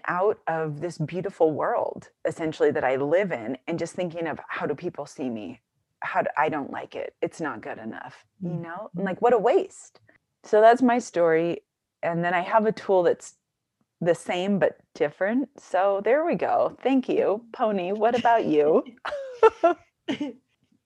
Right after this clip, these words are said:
Speaker 2: In the vault, we have a pretty spiritual episode about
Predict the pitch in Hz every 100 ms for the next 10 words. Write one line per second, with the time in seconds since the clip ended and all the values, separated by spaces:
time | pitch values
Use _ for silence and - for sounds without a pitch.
0 | _ _ - 269 320 226 240 220 202 202
1 | 202 208 196 190 180 190 - _ _ -
2 | 208 202 - 190 185 - 185 185 185 185
3 | - 180 185 - - - - - - -